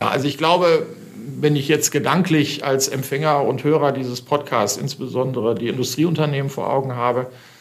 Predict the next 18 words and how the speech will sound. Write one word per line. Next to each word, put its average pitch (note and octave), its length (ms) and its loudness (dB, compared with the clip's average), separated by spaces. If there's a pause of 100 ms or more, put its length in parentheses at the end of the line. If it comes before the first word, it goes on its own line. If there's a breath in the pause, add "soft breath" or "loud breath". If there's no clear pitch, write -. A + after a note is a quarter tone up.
(360 loud breath)
gibt's C#3 200 -4
ja, - 80 0
glaube C3 300 2
ich, - 160 -2
kein C#3 320 -2
Unternehmen, C3 680 0
was, - 600 -2
was - 180 -2
jetzt - 220 0
nicht E3 220 2
irgendwie C3+ 380 2
erkannt C3+ 440 -2
hat, B2 300 -2
dass A#2 180 0
es A2+ 140 -4
sich - 320 -4
dem G2+ 180 -6
Thema A#2+ 640 -2